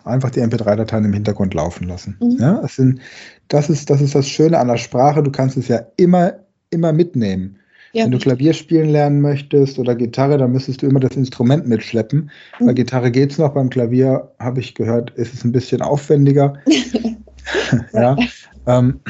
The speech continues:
Speaker 1: ich hab im, in meinem Auto habe ich zum Beispiel meine Mundharmonika dabei. Und wenn ich dann im Auto im Stau stehe, dann spiele ich immer ein bisschen Mundharmonika, weil ich dann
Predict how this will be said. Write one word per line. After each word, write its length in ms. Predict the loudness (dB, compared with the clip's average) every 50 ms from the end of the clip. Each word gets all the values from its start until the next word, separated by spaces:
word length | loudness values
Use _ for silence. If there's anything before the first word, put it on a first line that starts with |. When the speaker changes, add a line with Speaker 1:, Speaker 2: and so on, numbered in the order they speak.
| -4 -2 -2
Speaker 1:
ich 100 | 0 0
hab 280 | 0 0 0 -2 -6 -6
im, 200 | -4 -2 -2 -2
in 120 | 0 0
meinem 240 | 2 2 2 0 0
Auto 260 | -2 -2 0 0 2
habe 100 | 2 0
ich 80 | 0 -2
zum 140 | -2 -4
Beispiel 300 | -2 -2 -2 -2 -2 -2
meine 180 | -2 0 2 2
Mundharmonika 880 | 2 2 2 2 0 0 -2 -4 -4 0 2 2 2 2 2 0 0 0
dabei. 400 | 0 0 -2 -2 -4 -4 -4 -6
Und 320 | -8 -8 -8 -8 -8 -8 -6
wenn 120 | -4 -4 -4
ich 120 | -4 -4
dann 180 | -4 -2 0 0
im 80 | 0
Auto 340 | 0 2 2 2 4 4 4
im 120 | 2 2
Stau 320 | 0 -2 0 2 2 2 2
stehe, 260 | 0 0 0 2 2
dann 140 | 2 2 0
spiele 260 | -4 -4 -2 0 0
ich 80 | 0 2
immer 140 | 2 2
ein 60 | 2 0
bisschen 260 | -2 -2 0 2 2
Mundharmonika, 640 | 4 4 4 4 4 4 4 4 2 2 0 -4 -4
weil 140 | -4 -4 -4
ich 100 | -6 -6
dann 300 | -4 -2 -2 -2 -2